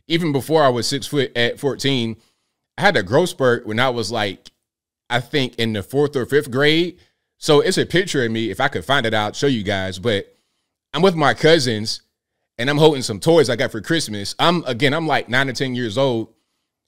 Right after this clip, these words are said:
Everybody's, like, a good six to eight inches shorter than me. I was always really tall. So I understand what it's like to get a lot of attention, and it's kind of a cheat code. It's easy. So I would, I, I see why guys want to get the surgery, but my advice to you guys is not to spend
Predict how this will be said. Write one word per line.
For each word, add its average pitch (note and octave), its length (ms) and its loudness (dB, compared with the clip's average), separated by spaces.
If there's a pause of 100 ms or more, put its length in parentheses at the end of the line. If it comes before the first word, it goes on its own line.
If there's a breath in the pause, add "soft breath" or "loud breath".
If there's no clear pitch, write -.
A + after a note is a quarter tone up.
(140)
Everybody's, D#3 540 4
like, C3 220 0
a A2+ 80 -4
good C#3 480 2 (100)
six - 440 -2
to - 260 -2
eight D3+ 120 2
inches C#3+ 220 -2
shorter B2+ 260 0
than A#2 160 -2
me. A2 260 -2
I C#3+ 100 0
was D3+ 180 2
always A#2 580 0
really A2+ 260 -4
tall. F2 420 -4 (380)
So A#2+ 540 4
I C#3+ 140 2
understand B2+ 680 -2
what A#2+ 80 -6
it's A#2 80 -2
like A#2+ 100 -4
to G#2+ 60 -10
get G#2 100 -2
a G2+ 40 -2
lot A#2+ 140 0
of A#2+ 100 -2
attention, A#2 600 -4
and A2 100 -8
it's A2+ 100 -8
kind C#3 200 2
of A#2 80 -4
a A2+ 40 -6
cheat A2+ 240 -6
code. A#2 200 -4
It's G2 140 -4
easy. B2 300 -4
So A#2+ 140 -6
I B2+ 160 0
would, B2 320 -2 (320 soft breath)
I, E3 180 4
I F#3 140 4
see A#3 260 2
why F#3 240 4
guys D3 300 2
want C#3+ 140 0
to C3+ 80 -2
get C#3+ 160 -2
the A#2+ 80 -6
surgery, C3+ 460 0
but B2+ 380 2 (240 soft breath)
my D#3 240 0
advice C#3 360 0
to C#3+ 40 -8
you B2 160 -4
guys A#2 340 0
is A#2+ 220 -4
not C#3 200 0
to B2 60 -12
spend C3+ 400 -2